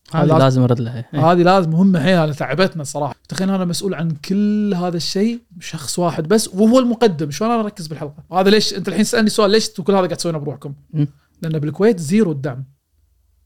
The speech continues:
Speaker 2: ما عندك بالكويت الشيء هذا.
Speaker 1: لليوم ساعد
Speaker 2: صفر.
Speaker 1: أ-، أفضل برنامج يمكن رياضي نقول موجود باليوتيوب. لليوم ما ياك شيء من الدولة إنه والله إحنا عاجبنا اللي قاعد تسويه، نبي
Speaker 2: زيرو.
Speaker 1: نساعدك، نبي.
Speaker 2: ولا حتى كلمات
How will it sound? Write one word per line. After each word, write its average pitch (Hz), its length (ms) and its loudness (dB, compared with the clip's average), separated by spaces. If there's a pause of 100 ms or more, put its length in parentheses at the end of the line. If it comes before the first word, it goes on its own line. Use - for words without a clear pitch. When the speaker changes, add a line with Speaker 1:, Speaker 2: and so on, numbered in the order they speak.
(120)
Speaker 2:
ما 170 80 -4
عندك 151 260 -6
بالكويت 143 280 -12
الشيء - 240 -14
هذا. - 120 -16
Speaker 1:
لليوم 165 420 6
ساعد 160 560 0 (160)
Speaker 2:
صفر. 220 380 -2
Speaker 1:
أ-، - 120 -20
أفضل 151 360 2
برنامج 139 640 4
يمكن 135 220 2
رياضي 127 460 4
نقول 127 200 4
موجود 120 480 4 (100)
باليوتيوب. 131 600 4
لليوم 165 360 4
ما 156 120 4
ياك 139 100 2
شيء 139 160 2
من 127 120 4
الدولة 131 400 4
إنه 127 380 0 (140)
والله 135 160 4
إحنا 135 140 0
عاجبنا 131 340 2
اللي 123 120 4
قاعد 120 140 4
تسويه، 127 440 2
نبي 156 100 -4
Speaker 2:
زيرو. 160 320 0
Speaker 1:
نساعدك، 127 580 -2
نبي. 117 320 -6
Speaker 2:
ولا 185 360 -6
حتى - 340 -10
كلمات 180 680 -4